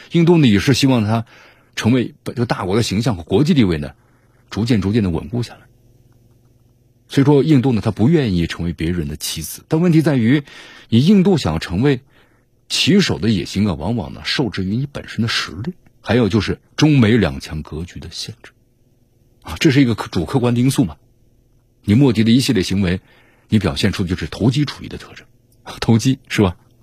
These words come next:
那么用学者的话来认为，就是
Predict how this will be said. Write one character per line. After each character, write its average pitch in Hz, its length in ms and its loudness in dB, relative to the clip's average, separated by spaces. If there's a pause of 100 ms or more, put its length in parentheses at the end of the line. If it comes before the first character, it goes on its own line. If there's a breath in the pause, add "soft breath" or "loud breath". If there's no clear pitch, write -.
(1300)
那 101 100 2
么 98 140 2 (500 loud breath)
用 107 120 4
学 98 200 2
者 95 80 -2
的 - 100 -4
话 73 160 -10
来 67 80 -12
认 65 200 -12
为， 65 80 -12
就 - 120 -14
是 - 220 -14